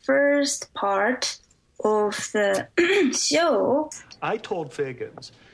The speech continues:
Speaker 2: that you are going to have a school full of Nancys unless you get some hot wood in those teenagers' hands.
Speaker 1: It's a scene, and it's a line of Sandy, and about,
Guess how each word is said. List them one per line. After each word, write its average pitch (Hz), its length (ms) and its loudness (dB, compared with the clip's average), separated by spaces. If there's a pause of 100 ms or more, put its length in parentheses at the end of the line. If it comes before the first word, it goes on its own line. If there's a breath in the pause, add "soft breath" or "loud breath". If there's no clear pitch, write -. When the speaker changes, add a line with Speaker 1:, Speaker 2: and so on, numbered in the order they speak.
(140 soft breath)
Speaker 2:
that 147 160 -4
you 190 160 -4
are 190 80 -4
going 156 300 -6
to 139 100 -2
have 131 240 -4
a 117 80 -6
school 180 460 -6
full 165 240 -4
of 131 100 -6
Nancys 135 560 -6
unless 123 320 -6
you 131 80 -8
get 120 240 -8
some 117 140 -8
hot 131 340 -6
wood 123 240 -6
in 107 140 -8
those 98 200 -8
teenagers' 110 600 -8
hands. 117 500 -10 (240)
Speaker 1:
It's 262 300 -2
a 262 80 0
scene, 254 680 0
and 226 160 -2
it's 233 140 -4
a 226 180 0 (240)
line 247 380 2
of 226 100 -2
Sandy, 254 960 0 (160)
and 214 920 0
about, 208 560 2